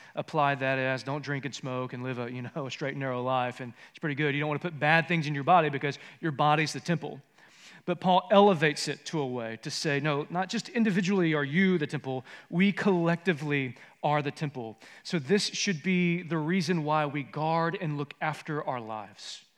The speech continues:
This is why we should be reverent in the way that we speak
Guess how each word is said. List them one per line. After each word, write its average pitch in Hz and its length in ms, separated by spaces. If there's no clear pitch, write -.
This 170 140
is 180 140
why 165 220
we 160 120
should 151 220
be 170 120
reverent 160 520
in 175 100
the 160 80
way 151 320
that 151 120
we 135 100
speak 196 540